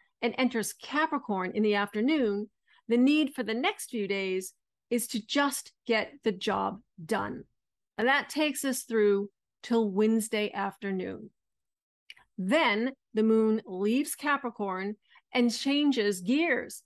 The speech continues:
shifting focus in the sign of Aquarius,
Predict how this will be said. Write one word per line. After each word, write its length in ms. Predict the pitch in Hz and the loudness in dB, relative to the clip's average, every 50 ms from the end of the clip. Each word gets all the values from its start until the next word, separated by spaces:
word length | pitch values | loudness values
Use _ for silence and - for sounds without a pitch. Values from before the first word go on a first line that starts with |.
| _ _ | _ _
shifting 680 | _ - - - 302 311 294 - - 254 226 220 220 208 | _ -12 -6 -4 -4 -4 -4 -2 -2 0 0 0 0 -2
focus 720 | - - 240 247 269 262 233 - - - - - - - _ _ _ _ _ _ _ _ _ | -2 0 0 0 0 0 -2 -6 -6 -8 -10 -12 -14 -18 _ _ _ _ _ _ _ _ _
in 160 | 285 294 285 | 2 4 4
the 80 | 285 277 | 4 2
sign 340 | 277 - 262 247 240 233 226 | 2 2 2 2 2 2 2
of 60 | 208 | 0
Aquarius, 960 | 214 202 - - - 233 240 254 262 247 196 180 - - - - - - - | -2 -4 -6 -4 -2 0 2 2 2 2 0 0 -2 -6 -10 -14 -14 -16 -18